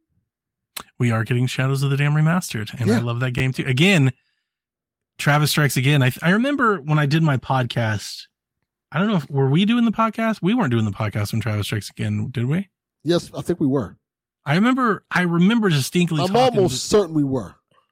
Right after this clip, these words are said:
Speaker 1: I think I remember talking, I think Dev was on the show when I was talking about it. 'Cause the thing that I remember is I kept going on and on and on about it, and Dev was like, "Damn, you're making me wanna play
Speaker 2: Yes.
Speaker 1: Travis <laughs> Strikes Again." There's, 'cause there was, like, a whole Shadows of the Damned chapter.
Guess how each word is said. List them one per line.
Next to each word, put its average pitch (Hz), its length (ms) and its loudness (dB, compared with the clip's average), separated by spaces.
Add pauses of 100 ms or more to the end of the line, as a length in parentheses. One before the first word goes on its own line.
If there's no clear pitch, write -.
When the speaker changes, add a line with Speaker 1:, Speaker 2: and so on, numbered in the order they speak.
(160)
Speaker 1:
I 151 60 -2
think 220 220 0
I 214 60 2
remember 175 300 2
talking, 143 600 -2 (680)
I 131 80 0
think 147 220 0
Dev 143 240 0
was 120 120 -2
on 117 120 0
the 113 60 -2
show 123 260 -2
when 113 120 0
I 107 40 -4
was 101 120 -6
talking 107 320 -8
about 98 240 -12
it. - 120 -20 (800)
'Cause 131 120 -2
the 131 80 0
thing 190 260 2
that 175 100 2
I 156 80 2
remember 139 440 2
is 110 100 -2
I 120 60 -2
kept 165 180 -4
going 135 240 2
on 131 160 2
and 123 100 2
on 120 140 0
and 113 100 0
on 113 120 0
about 104 240 -2
it, 104 60 -8
and 104 120 -6
Dev 117 200 -4
was 101 100 -4
like, 98 120 -8
"Damn, 156 200 0
you're 135 100 2
making 143 180 2
me 131 160 2
wanna 110 260 0
play 92 400 -10 (380)
Speaker 2:
Yes. 98 360 -10
Speaker 1:
Travis 117 360 -4
<laughs> - 0 -
Strikes - 400 -2
Again." - 460 -4 (600)
There's, 196 240 4
'cause 226 180 0
there 247 100 2
was, 277 100 0
like, 294 120 -2
a 233 80 4
whole 254 260 0
Shadows 226 440 0
of 214 100 0
the 208 60 0
Damned 214 300 0
chapter. - 600 -2